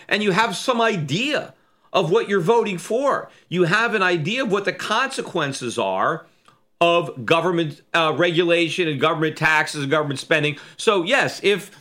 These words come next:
the voting age was twenty-one a couple of hundred years ago, when, you know, people, you know, didn't even go to high school and they were in the workforce and married,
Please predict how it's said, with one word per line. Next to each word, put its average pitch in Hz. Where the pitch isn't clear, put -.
the 170
voting 233
age 196
was 156
twenty-one 170
a 156
couple 185
of 160
hundred 156
years 190
ago, 107
when, 156
you 175
know, 170
people, 175
you -
know, 143
didn't 175
even 156
go 151
to 113
high 202
school 117
and 143
they 147
were 139
in 156
the 127
workforce 156
and 131
married, 151